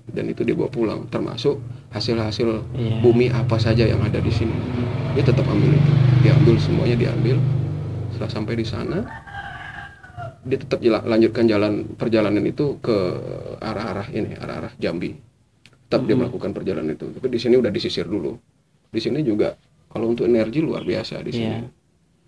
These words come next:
Speaker 1: Hasil minyak bumi juga ada di sini. Pernah
Speaker 2: Mm-mm.
Speaker 1: masuk tahun tujuh puluhan juga udah gitu kan. Itu faktanya juga didapat dari,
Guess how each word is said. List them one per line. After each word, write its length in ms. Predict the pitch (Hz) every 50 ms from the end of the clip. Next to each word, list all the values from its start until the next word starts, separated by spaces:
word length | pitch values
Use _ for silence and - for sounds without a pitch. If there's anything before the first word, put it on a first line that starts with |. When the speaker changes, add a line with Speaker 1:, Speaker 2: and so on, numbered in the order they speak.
| _ _ _ _ _ - -
Speaker 1:
Hasil 440 | - - - 92 95 87 78 73
minyak 280 | - 64 82 78 - -
bumi 300 | 80 90 92 92 98 101
juga 320 | 87 85 78 78 - -
ada 220 | 73 - - 95 80
di 80 | -
sini. 240 | - - - - 110 -
Pernah 140 | 135 - - 127
Speaker 2:
Mm-mm. 140 | 123 123 -
Speaker 1:
masuk 200 | - - - - -
tahun 160 | - 104 87 85
tujuh 220 | 78 76 - -
puluhan 320 | - 71 64 67 69 -
juga 240 | - - 73 - -
udah 300 | - - - 65 65 - - - -
gitu 200 | - - - -
kan. 160 | 807 - - - - - - _ _ - - - - - - _ _ _ _ _ _ _ _ _
Itu 240 | - 117 117 - 185 175 - - - - _
faktanya 480 | - - 120 - - - 110 120 180
juga 160 | 196 156 120 139
didapat 320 | 147 120 - - - 180
dari, 240 | - 110 104 95